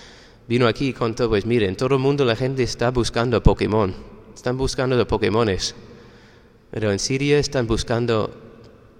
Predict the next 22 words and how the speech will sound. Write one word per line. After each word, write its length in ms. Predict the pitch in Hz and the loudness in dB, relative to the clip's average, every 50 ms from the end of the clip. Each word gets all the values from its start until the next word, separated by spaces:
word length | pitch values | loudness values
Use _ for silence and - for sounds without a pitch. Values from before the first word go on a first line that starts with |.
| - - - | -20 -16 -6
qué 140 | - 123 120 | -2 -2 0
comer 380 | - 110 98 104 117 123 117 - - - - | 0 0 -2 0 0 0 -2 -4 -8 -10 -10
y 80 | - 104 | -10 -6
qué 140 | - 110 104 | -4 -4 -2
beber. 540 | 98 95 92 101 110 110 101 - - - - - - - - - - - - - - - - - - - - - _ _ _ - - - _ - - - | -2 -2 -2 0 -2 -2 -2 -6 -12 -16 -18 -20 -20 -20 -20 -20 -20 -20 -20 -20 -20 -20 -20 -20 -20 -20 -20 -20 _ _ _ -20 -20 -20 _ -20 -20 -20
Están 200 | - - 123 117 | -10 -6 -4 -2
buscando 380 | 113 117 - - 131 120 117 107 | -2 -2 -2 -2 -2 -2 0 -2
salvar 320 | - 113 110 104 104 110 - - | -2 -2 -2 -2 0 0 0 0
<laughs> 60 | - | 0
la 60 | 104 | 0
vida", 360 | 92 113 123 107 - 78 - - - - - - - - - - - - - - - | 0 -2 -4 -4 -6 -8 -10 -12 -16 -20 -20 -20 -20 -20 -20 -20 -20 -20 -20 -18 -14
¿verdad? 260 | - 107 120 127 131 139 | -10 -10 -10 -10 -10 -10
Y, 280 | 147 127 113 101 - - | -8 -6 -4 -4 -4 -4
y 80 | 107 | -6
qué 540 | - - - - - - - - 139 139 143 | -8 -10 -18 -20 -20 -10 -4 0 2 4 4
impresión 720 | 135 120 - - 120 113 - - 113 113 117 113 107 98 95 - - - - - | 2 2 0 -2 -2 -2 -2 0 0 2 2 2 0 -2 -6 -12 -18 -20 -18 -10
dejó 380 | 113 113 110 104 - 117 113 | -4 0 0 0 0 0 -2
a 80 | 104 95 | -2 -2
todos, 480 | - - 117 113 104 98 101 95 - - | -2 0 0 0 0 0 -4 -6 -8 -8
diciendo, 320 | 110 101 113 104 101 98 | -8 -6 -4 -4 -4 -4
pues, 200 | 101 98 90 - - | -4 -6 -6 -6 -8
"Allah, 460 | 110 110 113 104 95 90 85 90 | -6 -6 -4 -4 -6 -6 -8 -12